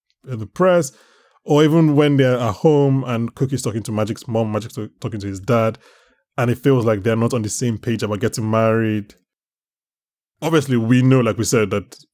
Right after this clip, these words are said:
they've moved this proposal up, as in the writers. We know he proposed it several times. So, I don't know. Did they have times where they almost got married? Do you get what I'm saying? Did, did it feel like the interactions were not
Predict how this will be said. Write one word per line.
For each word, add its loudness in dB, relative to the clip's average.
they've -2
moved 4
this 0
proposal 0
up, 0
as -2
in -2
the 0
writers. 2
We -4
know 0
he -2
proposed -4
it -12
several -2
times. -4
So, -2
I -4
don't -2
know. -2
Did -4
they 2
have 2
times -2
where -2
they -6
almost -10
got -6
married? -6
Do 0
you 2
get 6
what 0
I'm -4
saying? -2
Did, -4
did -2
it 0
feel 2
like 0
the 0
interactions 0
were 0
not -2